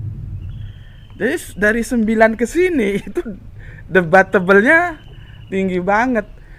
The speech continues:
Bahkan sudah ada dua pendeta yang mengatakan bahwa memang itu ayat palsu. Makanya dua pendeta ini ngomong bahwa minum racun maut tidak akan mati kalau kau percaya Yesus itu sudah nggak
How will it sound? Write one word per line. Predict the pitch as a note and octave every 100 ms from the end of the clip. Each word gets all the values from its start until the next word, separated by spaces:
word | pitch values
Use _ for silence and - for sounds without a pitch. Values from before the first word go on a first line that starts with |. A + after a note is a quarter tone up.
| -
Bahkan | - E3 F3+ - D4
sudah | G#3+ F3+ E3
ada | B3+ A3+
dua | F3 E3
pendeta | D#3 D#3 B2 G2 - F#2+ G3+
yang | B3+ A#2+ F#3+ -
mengatakan | C#3+ C3+ C3 A#2+ F#3+
bahwa | F#3 A2 B2+
memang | B2 C#3 C3+
itu | B2
ayat | D#3+ C3+ A#2+ -
palsu. | A2 A2+ C3
Makanya | A#2 G2+ A2 F3+
dua | D#3 B2
pendeta | A#2+ G#2+ F#2+ F#2
ini | B2 F3+ - - - - - - - - - - - - - - - - -
ngomong | A#2 A#2+ B2+ D3+ B2+
bahwa | A2+ A2+ A2
minum | A#2 B2 B2+
racun | B2+ A#2+ - - B2+ B2+ B2+ B2+
maut | B2 B2+
tidak | A#2+ G#2+ G2 A#2
akan | B2 B2+
mati | A#2+ - C3
kalau | A#2+
kau | - B2 A#2+
percaya | A2 A#2 A#2+
Yesus | A#2+ A2+ A2+
itu | A#2+ F#3+
sudah | A2+
nggak | G#2 F2